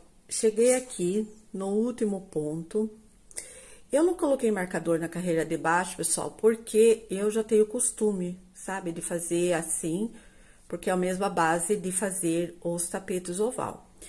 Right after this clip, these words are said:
Mas se vocês quiserem, vocês podem colocar um marcador aqui, ó, ou de marca o último ponto, tá? Se vocês fizerem mais pontos, aqui foi cinquenta, né, que eu falei pra vocês, daí vocês marcam aqui, ó,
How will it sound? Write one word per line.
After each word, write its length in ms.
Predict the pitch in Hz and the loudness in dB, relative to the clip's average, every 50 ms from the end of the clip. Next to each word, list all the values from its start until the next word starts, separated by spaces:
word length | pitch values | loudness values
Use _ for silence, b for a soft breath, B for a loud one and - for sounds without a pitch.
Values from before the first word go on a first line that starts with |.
| B B B B B B | B B B B B B
Mas 160 | 190 208 208 | -4 -4 -4
se 80 | - 240 | -2 -2
vocês 360 | 254 262 262 - 285 277 - | -2 0 0 0 0 0 0
quiserem, 480 | - 180 160 - 214 202 196 185 185 | -2 -2 0 2 4 4 4 4 2
vocês 300 | 185 185 - - 190 190 | 0 -4 -2 -4 -4 -4
podem 260 | - - 202 196 214 - | -4 -4 -4 -4 -2 0
colocar 280 | 233 226 220 226 214 | 0 0 0 -2 -4
um 40 | 202 | -4
marcador 600 | 208 214 214 220 - 233 208 175 165 160 165 165 | -2 -2 -2 -2 -2 -4 -4 -2 0 0 0 -2
aqui, 320 | 151 156 - - - 196 | -4 -6 -6 -6 -4 -2
ó, 240 | 196 170 139 127 165 175 - - - - - - - - _ _ - _ - - | -2 0 -2 -4 -6 -10 -14 -20 -20 -20 -20 -20 -20 -20 _ _ -20 _ -6 -4
ou 100 | 180 175 | -2 -2
de 140 | 180 180 | -2 -2
marca 580 | 170 165 170 180 202 214 226 220 - 202 - - - | -2 0 2 2 2 2 0 0 -4 -6 -8 -6 -4
o 60 | 190 | -2
último 560 | 208 208 233 269 302 294 - 302 294 330 330 330 | -2 0 0 -2 -2 0 0 0 2 2 0 0
ponto, 440 | - - 165 147 143 147 - - | 0 0 0 0 -2 -6 -10 -10
tá? 340 | - - 170 180 185 185 B B B B B B B B B B B B B | -6 -4 -2 -2 -2 -4 B B B B B B B B B B B B B
Se 120 | - - 240 | -8 -2 2
vocês 440 | 226 247 247 - 269 254 240 - | 4 4 6 6 6 6 6 4
fizerem 460 | - 240 214 - 196 165 165 165 170 170 | 2 2 2 4 4 4 4 4 2 2
mais 380 | 175 170 165 160 156 - - | 2 2 2 2 2 0 -4
pontos, 600 | - - - 160 165 185 220 226 220 226 165 151 180 | -4 -4 -4 -2 0 2 2 2 2 0 -2 -4 -4
aqui 240 | 147 - - 226 | -4 -4 -4 -4
foi 200 | 214 - 240 226 | -2 0 0 0
cinquenta, 600 | 220 - - 302 339 - - 151 135 139 - 165 | 2 0 0 0 0 0 -2 -2 -2 -4 -6 -6
né, 140 | 156 160 165 | -4 -4 -4
que 60 | 160 | -6
eu 40 | 185 | -6
falei 180 | - 185 175 175 | -4 -4 -4 -4
pra 120 | 170 180 180 | -4 -4 -2
vocês, 560 | 185 214 214 - - 208 214 233 240 - - B B B B B B B | 0 2 2 2 4 4 4 2 2 0 -8 B B B B B B B
daí 120 | - 226 233 | 4 4 4
vocês 380 | 226 240 - 269 254 254 262 | 4 4 4 4 2 2 2
marcam 560 | 247 220 208 202 208 214 220 214 - 240 - - - | 2 2 4 4 4 2 2 0 -2 -4 -2 -2 -4
aqui, 360 | - - - - - 214 180 | -6 -6 -8 -8 -6 -2 -2
ó, 260 | 160 143 156 151 147 | -2 -2 -4 -6 -6